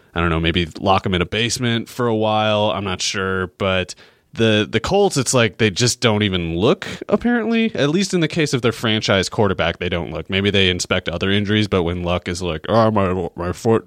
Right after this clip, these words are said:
won't work," they just go like, "Well, that's fine. Who cares? It's just your foot. Stupid. Go away."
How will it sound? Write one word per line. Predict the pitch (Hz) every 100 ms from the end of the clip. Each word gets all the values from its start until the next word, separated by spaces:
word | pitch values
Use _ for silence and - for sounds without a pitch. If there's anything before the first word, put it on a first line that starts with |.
| -
won't | 95 92
work," | 92 98 85 - - - -
they | 95
just | 85 87
go | 101 87
like, | 85 87
"Well, | 143 170
that's | 165 175 -
fine. | - 113 123
Who | 143
cares? | 139 117 113 113 107 - - - _ _ _
It's | -
just | 143 131
your | 120
foot. | - 113 117 107 -
Stupid. | - 110 107 117 95
Go | 113
away." | 117 110 107